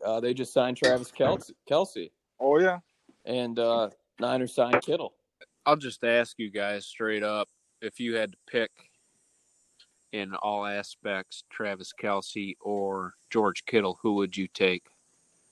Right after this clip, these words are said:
Speaker 3: I'm, I, I wanna hear Storm first.
Speaker 2: I, I'd take, uh,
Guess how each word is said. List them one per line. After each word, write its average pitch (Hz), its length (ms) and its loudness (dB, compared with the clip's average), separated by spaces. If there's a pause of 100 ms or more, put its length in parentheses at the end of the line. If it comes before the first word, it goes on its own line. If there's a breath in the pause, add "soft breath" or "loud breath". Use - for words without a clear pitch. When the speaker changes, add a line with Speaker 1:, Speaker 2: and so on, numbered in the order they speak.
(300)
Speaker 3:
I'm, 107 160 -2 (140)
I, 98 120 4 (100)
I 107 60 4
wanna 101 200 4
hear 95 160 -2
Storm 90 500 -6 (260)
first. 90 360 -4 (960)
Speaker 2:
I, 269 260 2 (120)
I'd 285 300 8
take, 240 400 0 (140)
uh, 175 380 8